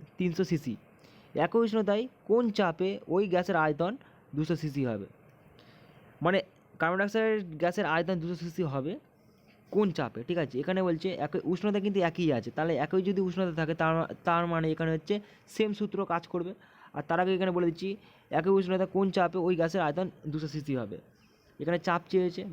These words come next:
মানে হচ্ছে পি টু এর মান বার করতে বলছে। পি টু এর মান বার করতে মা-, মানে এখানে বুঝে নিতে হবে যে উষ্ণতা কিন্তু স্থির আছে, ঠিক আছে। স্থির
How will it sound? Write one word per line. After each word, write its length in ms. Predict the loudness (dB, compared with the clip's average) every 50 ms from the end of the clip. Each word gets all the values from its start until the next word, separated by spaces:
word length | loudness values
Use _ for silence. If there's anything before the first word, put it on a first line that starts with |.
| -2 0
মানে 140 | 2 2 2 0
হচ্ছে 140 | -2 -4 -8 -8 -4
পি 80 | -6 -4 -2
টু 80 | 0 2 4 4
এর 80 | 4 4 2
মান 120 | 0 0 0 0
বার 100 | 0 0 0
করতে 180 | -2 -4 -2 -2 0 0
বলছে। 220 | -2 -2 -4 -10 -16 -16 _ _ -20 -20 -20 -20 _ -8 0
পি 80 | 0 2 4
টু 60 | 4 4
এর 60 | 4 4
মান 100 | 2 2 2 2
বার 80 | 2 2
করতে 180 | 0 -4 -4 -2 -2
মা-, 140 | -2 -2 -4 -4 -2 0
মানে 180 | 2 2 0 0 -2 -4 -4 -2
এখানে 160 | 0 0 0 2 2
বুঝে 200 | 2 2 2 2 2 2
নিতে 120 | 0 0 2 2
হবে 120 | 2 2 0
যে 60 | 0 0 0
উষ্ণতা 280 | -2 -2 -2 -2 -2 -2
কিন্তু 160 | -2 -2 -2 -4 -4
স্থির 220 | -4 -2 0 2 2 2 0
আছে, 160 | 0 -4 -10 -12 _ -6
ঠিক 120 | -2 -2 -2
আছে। 140 | -2 -4 -10 -12 -14 -20 _ _ _ _ -10
স্থির 240 | 0 2 2 4